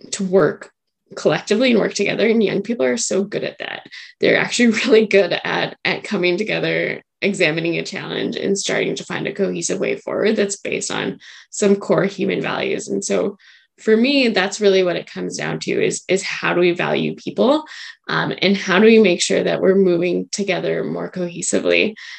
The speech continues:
And so, um, this is a little bit of a convoluted answer, but ultimately that's, that's really where it comes from for me is, is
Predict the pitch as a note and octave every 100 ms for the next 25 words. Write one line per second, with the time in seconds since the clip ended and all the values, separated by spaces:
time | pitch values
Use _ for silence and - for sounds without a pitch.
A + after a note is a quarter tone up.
0 | - - G3+ G3 F3+ F3 D#3+ D3 - G3
1 | G3+ A3+ G#3 F#3+ G#3 G3+ A3 G3+ G3 E3+
2 | - F#3+ F3+ E3 E3 D3 E3+ F3+ F3+ E3+
3 | - F3+ - F#3+ - - D#3+ G3 - -
4 | - _ A3+ G3+ G3 - - G3+ F#3+ F#3+
5 | A3 F#3 F3+ E3 E3 - - F#3 - F3+
6 | E3 - F3+ D#3 G#3 C#4+ C#4 G#3+ - E3+
7 | E3 G3+